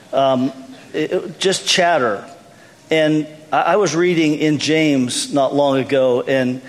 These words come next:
in James three, James says, "No one can control the tongue." And I thought,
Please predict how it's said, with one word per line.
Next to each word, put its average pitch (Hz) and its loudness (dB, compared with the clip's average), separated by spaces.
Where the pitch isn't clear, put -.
in 151 2
James 170 0
three, 147 -2
James 160 0
says, 143 0
"No 160 2
one 139 2
can 143 0
control 139 0
the 120 -2
tongue." 98 -2
And 175 -2
I 190 0
thought, 196 0